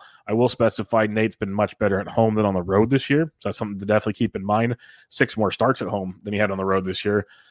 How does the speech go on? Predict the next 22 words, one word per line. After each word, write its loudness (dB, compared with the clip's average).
But 6
he's 4
coming 2
off, 2
uh, 8
you 0
know, 2
he's -6
got -2
th-, -10
four 6
straight 4
eighteen 0
plus -2
point -4
games, -2
three 0
straight 0
twenty-one 2
plus 2
point -2
games. -2